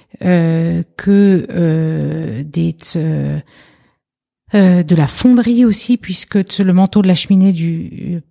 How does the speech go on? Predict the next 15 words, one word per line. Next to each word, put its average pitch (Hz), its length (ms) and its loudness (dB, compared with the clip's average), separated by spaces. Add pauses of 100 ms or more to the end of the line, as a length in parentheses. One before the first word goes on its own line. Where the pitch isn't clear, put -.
euh, - 200 -14
par 180 120 -4
exemple 185 260 0
du, 165 220 -6 (400)
euh, 165 220 2
du 160 140 0
salon 190 400 2
du 165 120 0
château 208 500 2
est, 170 300 -2
est, 170 440 -2
est 175 40 0
d'une, 175 320 2 (240)
est - 280 -4
un, 165 340 2